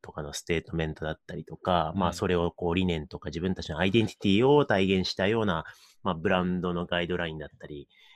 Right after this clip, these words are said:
Speaker 2: はいはい。
Speaker 1: まあ、コーポレートウェブサイトだったりとかね、まあ、ロゴデザインを変え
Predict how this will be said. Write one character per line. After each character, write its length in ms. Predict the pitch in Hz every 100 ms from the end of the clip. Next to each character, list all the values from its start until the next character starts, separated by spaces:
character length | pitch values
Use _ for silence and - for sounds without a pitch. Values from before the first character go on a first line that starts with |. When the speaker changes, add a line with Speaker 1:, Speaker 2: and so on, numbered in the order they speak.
| -
Speaker 2:
は 120 | 107
い 40 | 90
は 160 | 87
い。 100 | 82
Speaker 1:
ま 60 | 101
あ、 20 | -
コ 100 | 92
ー 20 |
ポ 140 | -
レ 80 | 80
ー 40 | 80
ト 120 | 82
ウ 20 |
ェ 80 | 78
ブ 240 | 80 78
サ 180 | - 82
イ 60 | 76
ト 100 | 78
だ 60 |
っ 40 | -
た 80 | -
り 80 | -
と 120 | -
か 100 | -
ね、 80 | 107 104
ま 80 |
あ、 20 | 90
ロ 100 | 90
ゴ 200 | 92 90
デ 120 | 87
ザ 120 | 87
イ 40 | 73
ン 40 |
を 40 | 73
変 140 | 80
え 160 | 76